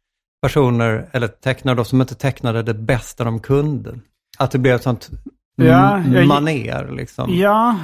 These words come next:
Speaker 2: jag, jag har, jag har lite blandade känslor kring
Speaker 1: Mm.
Speaker 2: det. Liksom, om man, eh, om någon, eh, om någon tecknar sitt bästa och det blir liksom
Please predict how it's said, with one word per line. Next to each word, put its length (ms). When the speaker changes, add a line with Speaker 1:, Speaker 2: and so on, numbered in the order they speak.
Speaker 2:
jag, 360
jag 100
har, 200
jag 80
har 120
lite 200
blandade 520
känslor 540
kring 180
Speaker 1:
Mm. 220
Speaker 2:
det. 40
Liksom, 300
om 160
man, 220
eh, 380
om 220
någon, 360
eh, 480
om 140
någon 220
tecknar 460
sitt 260
bästa 580
och 100
det 100
blir 400
liksom 480